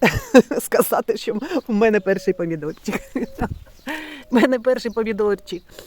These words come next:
Ви пам'ятаєте цей помідор? Це, е, в лютому місяці,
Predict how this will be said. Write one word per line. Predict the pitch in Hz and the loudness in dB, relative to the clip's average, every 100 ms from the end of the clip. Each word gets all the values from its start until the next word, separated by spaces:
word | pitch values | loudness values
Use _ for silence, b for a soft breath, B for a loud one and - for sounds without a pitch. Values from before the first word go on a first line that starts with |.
| B | B
Ви | 185 | -2
пам'ятаєте | 196 202 202 269 - | 2 2 2 0 0
цей | 202 180 | -6 -8
помідор? | - 180 165 170 - - - - b b b b b - - - | -6 -8 -6 -10 -12 -20 -20 -20 b b b b b -20 -20 -20
Це, | - - 214 254 262 196 165 B B B B B B | -12 0 2 4 4 2 -2 B B B B B B
е, | 190 190 190 185 | 0 0 0 -2
в | 170 | 0
лютому | 185 254 233 196 180 | 0 0 2 2 2
місяці, | 180 196 - 190 - 202 | 0 -2 -4 -8 -6 -10